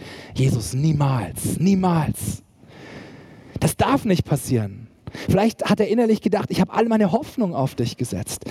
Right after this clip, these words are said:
Ich hab, ich hab alle meine Träume in dich gesetzt. Ich bin dir nachgefolgt. Wie, du willst sterben?“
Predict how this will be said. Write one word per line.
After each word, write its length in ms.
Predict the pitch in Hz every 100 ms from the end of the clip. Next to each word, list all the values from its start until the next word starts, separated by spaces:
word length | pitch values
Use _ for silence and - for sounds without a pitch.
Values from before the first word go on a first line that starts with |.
| - -
Ich 180 | 175 190
hab, 120 | 196 -
ich 160 | - 190
hab 260 | 202 -
alle 200 | 190 226
meine 240 | 220 220 208
Träume 500 | - 196 233 302 214
in 140 | 175
dich 200 | 156 -
gesetzt. 460 | 151 127 117 - - -
Ich 140 | 196 -
bin 160 | 269
dir 100 | 240
nachgefolgt. 760 | 214 208 285 - - 170 139 156
Wie, 140 | 269
du 160 | 233 165
willst 260 | 202 -
sterben?“ 680 | - - 185 180 170 131 107